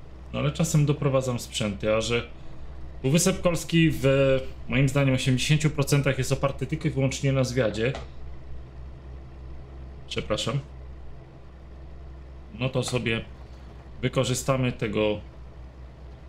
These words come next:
sprzęta i podjedziemy do tej przyczepy, która jest w jakimś zadaniu. Odholowanie złomu, czy jak to się nazywa. I zrobimy to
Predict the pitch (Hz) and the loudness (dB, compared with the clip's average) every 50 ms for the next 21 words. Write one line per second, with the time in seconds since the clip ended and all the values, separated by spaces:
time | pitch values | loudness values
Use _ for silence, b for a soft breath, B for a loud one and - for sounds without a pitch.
0 | - - - - - - - - - - - - 156 156 147 147 135 123 - - | -16 -16 -16 -16 -16 -14 -14 -12 -8 -4 0 2 2 4 4 2 2 0 0 0
1 | - 123 107 120 117 113 127 131 127 123 117 104 104 110 - - 123 110 95 - | -2 0 0 0 2 4 4 4 4 4 2 2 2 0 0 2 0 0 0 0
2 | - - - - - 113 - - 104 101 104 120 127 - - - - - - - | -2 -2 0 2 0 0 0 0 -2 0 2 0 0 -2 -6 -10 -12 -12 -12 -12
3 | - - - - - - - - 110 107 107 107 107 107 110 104 - - - 107 | -12 -12 -12 -12 -12 -12 -10 -4 -2 0 2 2 2 2 0 0 -2 -4 -4 -2
4 | 104 95 113 107 - - 117 107 101 101 113 117 110 117 110 104 101 98 104 131 | -2 0 0 -2 -2 0 -2 0 0 0 0 2 2 2 2 2 2 2 0 0
5 | 127 - - - - - - - - - - - - - - - - - - - | 0 -4 -6 -12 -12 -10 -12 -12 -12 -14 -14 -14 -14 -14 -14 -14 -14 -14 -14 -14
6 | - - - - - - 107 - - - 117 110 107 104 110 117 110 110 110 107 | -14 -14 -14 -14 -12 -10 -10 -10 -8 -4 0 0 2 2 2 0 2 2 2 0
7 | 95 104 113 123 156 160 147 131 117 101 - - 117 110 107 104 - - 101 - | 0 0 2 2 4 4 2 2 0 0 -2 -2 -2 0 -2 -2 -4 -6 -10 -8
8 | - - 104 104 98 110 101 92 95 104 120 123 - - - - - - - - | -6 -4 -4 -4 -4 -4 -4 -2 -2 -2 -2 -4 -6 -8 -14 -12 -12 -10 -8 -6
9 | - - - - - - - - - - - - - - - - - - - - | -6 -6 -6 -8 -10 -10 -10 -10 -12 -14 -14 -14 -14 -14 -14 -14 -14 -14 -16 -14
10 | - - - - - - - - - - - - - - - - - - - - | -14 -14 -14 -12 -12 -10 -12 -12 -12 -14 -14 -14 -14 -14 -12 -12 -10 -10 -10 -10
11 | - - - - - - - - - 139 147 143 151 143 120 127 131 131 127 131 | -10 -10 -10 -10 -12 -12 -12 -8 -4 -2 0 2 2 2 4 4 6 6 6 4
12 | 131 - - 127 120 127 | 2 2 0 0 0 0